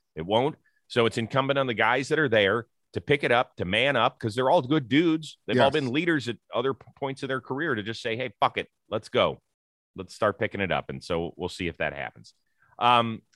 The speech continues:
Speaker 1: last thing, we did talk a little bit at the beginning of the show, obviously, about Juan Soto's future,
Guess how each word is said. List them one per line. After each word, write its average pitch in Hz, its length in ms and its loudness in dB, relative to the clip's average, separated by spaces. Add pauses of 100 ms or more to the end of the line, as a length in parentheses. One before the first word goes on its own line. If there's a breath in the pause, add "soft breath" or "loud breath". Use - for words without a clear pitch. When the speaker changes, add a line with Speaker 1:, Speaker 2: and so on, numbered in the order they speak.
(120)
Speaker 1:
last 147 320 -2
thing, 92 180 2
we 98 120 -4
did 127 200 0
talk 127 220 2
a 131 60 -4
little 120 200 -2
bit 110 200 0
at 95 260 -6
the 98 60 -8
beginning 117 300 -2
of 113 40 0
the 107 80 0
show, 110 240 0
obviously, 101 300 -2
about 87 160 0
Juan 98 340 -4
Soto's 104 400 -2
future, 87 440 -6